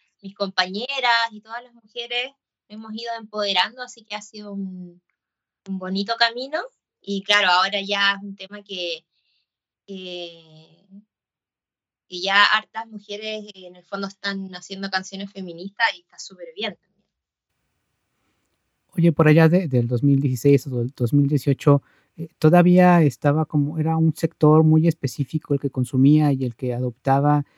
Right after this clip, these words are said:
Speaker 2: eh, el movimiento feminista en la música. Eh, ¿crees que ahora se ha abierto un poco más?
Speaker 1: Sí, de todas maneras ahora es mucho más común y mejor recibido también,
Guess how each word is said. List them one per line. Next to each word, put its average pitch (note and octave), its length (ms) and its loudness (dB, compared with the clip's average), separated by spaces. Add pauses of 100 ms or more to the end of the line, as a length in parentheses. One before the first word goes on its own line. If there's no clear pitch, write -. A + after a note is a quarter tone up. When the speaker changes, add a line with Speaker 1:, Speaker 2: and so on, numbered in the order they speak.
(220)
Speaker 2:
eh, C#3+ 340 -4
el B2 120 0
movimiento C3 720 2
feminista C3 560 0
en C3 80 0
la B2 80 -2
música. D3 600 0 (320)
Eh, D#3+ 240 -8
¿crees D#3+ 280 4
que F3+ 100 2
ahora D#3+ 440 6
se - 140 -2
ha D3 40 4
abierto D3+ 360 0
un D3+ 80 4
poco D3+ 220 -6
más? C#3 400 -4 (800)
Speaker 1:
Sí, C#4 360 -8
de G3 120 0
todas A3+ 220 0
maneras B3 440 -6
ahora A#3 840 -2
es G#3 100 -20
mucho A3 340 -20
más A#3 180 -18
común G3+ 440 -8 (1040)
y G3 440 -4
mejor F#3 320 -6
recibido G3+ 520 -4
también, C#3 340 -10